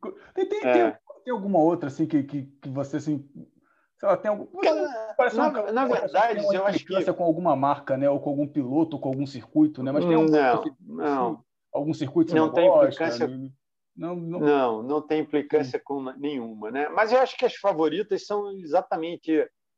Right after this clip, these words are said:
Speaker 2: ah, o alemão gosta muito de carro, né? E gosta
Speaker 1: Sim.
Speaker 2: muito de corrida de carro, né?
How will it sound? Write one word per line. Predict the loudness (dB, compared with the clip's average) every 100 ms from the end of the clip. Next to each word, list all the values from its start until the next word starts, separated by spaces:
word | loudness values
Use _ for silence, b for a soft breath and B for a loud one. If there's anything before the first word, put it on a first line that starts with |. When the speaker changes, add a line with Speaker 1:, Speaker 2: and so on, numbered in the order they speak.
| _
Speaker 2:
ah, | 0 2 2 0
o | 0 2 4
alemão | 4 2 2 0 -2 -4 -2
gosta | 0 0 -6
muito | -10 -12 _
de | _ _
carro, | -2 -2 -2 _
né? | -10 -10 -10
E |
gosta | -2 0 2 -2
Speaker 1:
Sim. | -8
Speaker 2:
muito | -8 -10 -12
de | -16
corrida | -4 0 0 -2 -4 -2 -4
de | -4 -6
carro, | -2 -2 -4 _
né? | -20